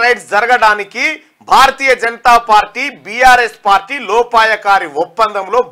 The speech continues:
భాగమే, no doubt. ఇక్కడ ఇదే గూడెం మైపాల్ రెడ్డి పైన, ఇదే గూడెం మైపాల్ రెడ్డి సోదరుడు క్రషర్ మిషన్ల వ్యవహారంలో కట్టాల్సినటువంటి పన్నులు కట్ట-, కట్టట్లేదని చెప్పి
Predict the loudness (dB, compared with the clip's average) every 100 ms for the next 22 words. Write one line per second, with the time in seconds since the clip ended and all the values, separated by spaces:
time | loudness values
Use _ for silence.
0 | 0 2 2 -2 -4 -4 -6 -10 _ _
1 | _ _ _ _ _ _ _ _ _ -16
2 | -8 -8 -4 -6 -6 _ _ _ _ _
3 | _ _ _ _ _ _ _ _ _ _
4 | _ _ _ -20 -4 2 4 2 -2 0
5 | 0 0 -2 0 2 0 0 0 0 -4
6 | -12 -8 -8 -6 -4 -4 _ _ _ -6
7 | -2 -2 -2 -2 0 0 -2 2 0 0
8 | -8 -12 -4 -2 0 -2 -4 _ _ _
9 | _ _ -2 -2 0 -2 -2 -6 -6 -2
10 | 0 2 2 4 2 0 -4 -4 -4 -8
11 | _ _ _ _ _ _ _ _ _ _
12 | -4 0 2 2 0 -4 -2 -4 -2 -4
13 | -2 -2 -2 -4 -10 -12 -10 -6 -6 -6
14 | -6 -6 -6 -8 -14 -8